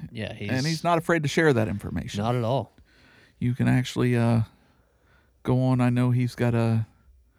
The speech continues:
Speaker 2: is it a Patreon that he's got set up that's, uh,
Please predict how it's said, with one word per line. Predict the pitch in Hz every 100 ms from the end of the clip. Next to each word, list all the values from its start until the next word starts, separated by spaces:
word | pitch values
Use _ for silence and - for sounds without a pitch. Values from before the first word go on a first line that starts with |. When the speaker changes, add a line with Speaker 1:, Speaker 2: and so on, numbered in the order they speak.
| _ _ _ _ _ _ _ _ _ _ _ _ - - -
Speaker 2:
is | 117
it | 107
a |
Patreon | - 120 143 - 175 180 185 190 185
that | 190
he's | 185
got | - 196 -
set | - 175
up | 175 175
that's, | 160 - - -
uh, | 156 151 143